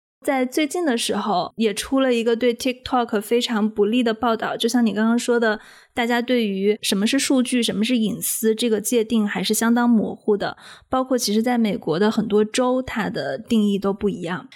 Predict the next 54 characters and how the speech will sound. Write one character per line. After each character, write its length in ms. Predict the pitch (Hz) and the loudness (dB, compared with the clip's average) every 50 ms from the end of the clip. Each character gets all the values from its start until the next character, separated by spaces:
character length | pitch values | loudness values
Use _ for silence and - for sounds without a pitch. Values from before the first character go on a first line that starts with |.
| - _ | -18 _
然 120 | - 196 202 | -2 -2 0
后 140 | 220 262 254 | 2 2 4
美 220 | 247 214 156 143 | 4 2 0 -4
国 240 | - - 160 147 156 | -4 -2 -2 0 2
的 260 | 220 226 220 208 202 - | 2 2 2 0 0 0
伊 180 | 269 285 294 | 0 0 2
利 180 | 277 302 285 254 | 2 2 2 2
诺 240 | 240 254 254 247 240 | 2 2 2 2 2
伊 220 | 233 233 247 254 | 2 2 2 2
州 340 | 247 - 196 - - 123 - | 2 0 -2 -2 -2 -4 -4
它 160 | - - 269 262 | -2 -2 0 0
有 200 | 254 202 - - | 0 0 0 -2
一 80 | 170 | -2
个 200 | 208 233 226 208 | 0 0 0 0
法 240 | 220 - 220 175 160 | -2 -2 -4 -4 -2
规， 240 | - - 208 208 214 | 0 2 2 2 2
大 160 | 220 233 214 | 2 0 0
概 140 | 202 208 202 | 2 2 2
就 140 | 220 226 220 | 2 2 2
是 80 | 208 | 2
说 360 | 214 - - 226 220 220 214 214 - _ | 0 0 0 2 2 2 0 -2 -4 _
公 200 | - 247 254 254 | 0 2 2 2
司 300 | 254 - - 247 247 247 | 0 0 0 2 2 2
收 340 | 247 - - 262 254 262 269 | 2 0 0 0 2 0 0
集 540 | 254 - - 226 214 - - - - 254 - - | -2 -4 -4 -4 -4 -4 -4 -4 -4 -4 -2 0
用 240 | 247 247 233 226 | 0 0 0 -2
户 240 | - - - 247 226 | -4 -2 0 0 2
的 200 | 214 202 - 240 | 2 2 0 -2
生 440 | 226 - - - 285 277 277 294 285 | -2 -2 0 0 0 0 0 0 0
理 160 | 262 214 165 | 0 -2 -2
特 260 | - - - 220 - | -4 -2 -2 0 0
征 320 | - - - - - - - - _ | 0 -2 -2 -2 -4 -4 -8 -12 _
是 580 | - - - - - 208 165 151 120 - - - - | -6 -4 -2 -2 -2 0 0 -2 -2 -4 -6 -4 0
违 140 | 190 190 208 | 2 2 2
法 280 | - 240 196 - - | 0 0 -2 -4 -6
的， 260 | - - - - - - - - - _ | -6 -8 -10 -10 -12 -16 -20 -20 -20 _
所 200 | - - - 269 | -6 -2 -2 0
以 60 | 247 | 0
现 220 | 247 - 277 262 254 | 0 2 2 2 2
在 180 | 269 254 240 | 2 2 0
就 140 | 233 240 240 | 0 0 0
是 420 | 240 - 226 226 220 202 190 190 | 0 0 2 2 2 2 0 -2
TikTok 540 | - - 262 254 262 - 277 247 247 - 220 | -2 -2 -2 -2 0 0 0 0 0 -2 -2
在 180 | - 247 233 208 | 0 0 0 0
伊 160 | - - 240 | 0 0 2
利 140 | 233 247 233 | 2 4 4
诺 240 | 220 233 233 220 220 | 4 4 4 4 2
伊 120 | 220 220 | 2 0
州 220 | 220 - 233 226 | 0 0 2 2
有 160 | 226 214 - - | 2 2 0 -2
一 80 | - | -2
个 160 | - - 202 | 0 0 0
诉 240 | 226 - - 254 240 | 0 0 -2 -2 -2
讼， 360 | 247 - 285 254 233 247 - | 0 0 0 0 0 -2 -6